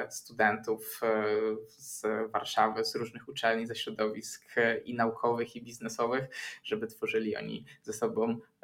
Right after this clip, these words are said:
e, startupy. Więc dzieje się dużo i o wszystkim można czytać na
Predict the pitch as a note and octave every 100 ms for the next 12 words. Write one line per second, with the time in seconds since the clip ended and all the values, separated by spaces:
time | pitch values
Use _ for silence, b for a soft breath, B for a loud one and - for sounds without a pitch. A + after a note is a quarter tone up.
0 | - A#2 A2 - A#2+ C3 D#3+ E3 - _
1 | _ _ _ _ _ - D#3+ C#3 D3+ E3
2 | D#3+ D#3 D#3+ E3 E3 - C3+ C3+ C3+ C3
3 | B2+ B2 B2 A#2+ A#2+ A#2+ A#2 A2 A#2+ -
4 | - - G2+ - - G#2 G#2 G#2+